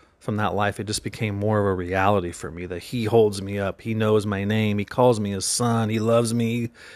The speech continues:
He rescued me from that accident, that he is my life. He's my source. He's my everything. He still has a plan. I could still say that then, but I really, truly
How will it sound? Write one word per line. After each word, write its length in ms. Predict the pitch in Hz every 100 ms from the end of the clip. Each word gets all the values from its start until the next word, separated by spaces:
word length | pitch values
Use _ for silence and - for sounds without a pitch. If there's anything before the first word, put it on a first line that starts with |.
| - _ _
He 140 | -
rescued 600 | 110 147 143 - 139 123
me 400 | 120 120 117 107
from 300 | 101 127 117
that 280 | 113 113 - _ - - _ _ _ -
accident, 500 | 123 131 - 110 98
that 80 | 101
he 160 | 117 151
is 120 | 120
my 120 | 123
life. 320 | 113 107 104
He's 180 | - 113
my 120 | 113
source. 500 | - - 185 147 120
He's 80 | -
my 160 | 110 110
everything. 400 | 107 - 98 101
He 80 |
still 240 | 107 - 123
has 140 | 127
a 60 | 120
plan. 360 | - 139 123
I 40 | 101
could 160 | -
still 240 | - 175 185
say 240 | - 175
that 300 | 175 170 -
then, 280 | 143 135 113
but 100 | 101
I 60 | 101
really, 480 | 113 113 139 156 131
truly 540 | - 160 139 120